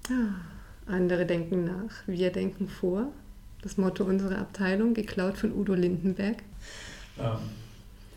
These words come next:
Speaker 2: wir denken ja auch quer. Wir denken quer, wir denken nicht vor, wir denken vor.
Speaker 1: Das tun wir auch.
Speaker 2: Ja, dann bleibt mir nicht mehr viel zu sagen, außer vielen Dank für das spannende Interview Nummer zwei.
Speaker 1: Danke auch für die Erfahrung, das den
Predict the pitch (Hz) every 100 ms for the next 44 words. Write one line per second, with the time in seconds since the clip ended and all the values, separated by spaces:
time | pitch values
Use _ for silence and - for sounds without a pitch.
0 | - - 113 117 101 101 101 101 95 95
1 | - - - - - - - - - -
2 | - - - - - - - - 147 139
3 | 135 - - - 87 80 104 101 101 -
4 | 98 - 107 95 98 90 - - 95 -
5 | 160 - 170 165 170 185 - - 104 95
6 | 90 - 95 98 101 98 104 110 113 -
7 | - 104 101 101 101 95 98 - 110 98
8 | 95 107 127 107 98 95 - 101 104 101
9 | 101 101 113 113 123 - - - - 107
10 | 113 117 - - 95 101 - - 196 165
11 | 196 185 165 247 - - 202 190 175 165
12 | 170 180 214 214 208 202 - - - -